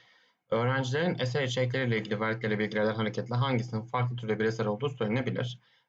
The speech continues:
Ayşe İhsan Peyami, bu eser roman tabii ki. Tür dediği için tür açısından bakacağız.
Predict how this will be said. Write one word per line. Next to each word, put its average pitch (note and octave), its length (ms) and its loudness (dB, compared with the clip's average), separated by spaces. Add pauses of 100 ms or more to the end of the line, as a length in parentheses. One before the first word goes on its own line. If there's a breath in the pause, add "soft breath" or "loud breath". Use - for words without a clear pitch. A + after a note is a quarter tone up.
(100)
Ayşe C#3+ 340 0
İhsan D3+ 320 -2
Peyami, A#2+ 680 0 (320)
bu B2+ 380 0 (160)
eser A#2+ 380 2
roman G#2+ 360 0
tabii - 400 -16
ki. B2 340 -2 (1300)
Tür - 240 -2
dediği G#2 180 0
için C3+ 220 -2
tür A#2+ 160 0
açısından G2+ 340 -6
bakacağız. - 460 -6